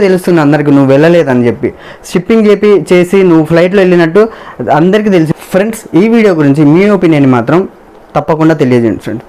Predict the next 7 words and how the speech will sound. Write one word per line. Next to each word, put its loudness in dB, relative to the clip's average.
ఎందుకంటే 0
నా 2
ప్రకారం 0
నా 2
అన్వేషణ 0
యూట్యూబర్ 0
అనేవాడైతే 0